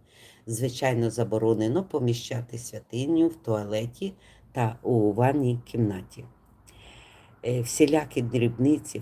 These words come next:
фотографії, сувеніри та навіть звичайні статуетки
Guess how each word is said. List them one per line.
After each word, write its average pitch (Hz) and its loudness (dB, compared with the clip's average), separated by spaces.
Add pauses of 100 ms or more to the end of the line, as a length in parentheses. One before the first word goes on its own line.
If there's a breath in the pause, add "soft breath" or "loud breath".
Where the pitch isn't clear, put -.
фотографії, 113 -2
сувеніри 123 0
та 131 -2
навіть 127 0
звичайні 117 -4
статуетки - -4